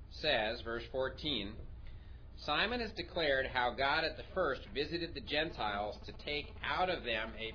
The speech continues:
people for his name." Now, right there, he's starting to say it. He doesn't say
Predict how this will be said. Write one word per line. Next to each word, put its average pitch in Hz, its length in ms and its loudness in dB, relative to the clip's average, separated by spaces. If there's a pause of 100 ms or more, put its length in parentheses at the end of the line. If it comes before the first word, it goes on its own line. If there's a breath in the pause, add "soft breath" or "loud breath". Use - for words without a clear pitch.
people 135 460 -4
for 123 240 -2
his 117 260 -6
name." 107 380 -4 (1000 loud breath)
Now, 92 120 -4
right 151 320 0
there, 165 200 0
he's 156 220 -6
starting 147 380 -2
to 143 140 -8
say 143 240 0
it. - 100 -10 (680 loud breath)
He 101 100 -8
doesn't 127 380 -2
say 131 340 2